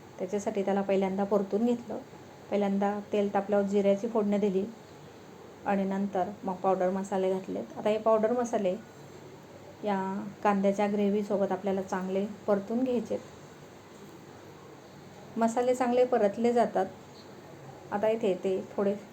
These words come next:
सुके झालेत म्हणून मी टोमॅटोची प्युरी देखील घालून घेतेय.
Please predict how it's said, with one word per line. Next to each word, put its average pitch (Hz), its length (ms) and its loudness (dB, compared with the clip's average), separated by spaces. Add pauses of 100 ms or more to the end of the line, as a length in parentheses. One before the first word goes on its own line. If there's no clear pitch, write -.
(160)
सुके 220 280 0
झालेत 208 300 2
म्हणून 202 260 2
मी 196 160 0 (300)
टोमॅटोची 202 440 0
प्युरी 190 340 4
देखील 196 300 -2
घालून 202 360 2 (240)
घेतेय. 202 400 0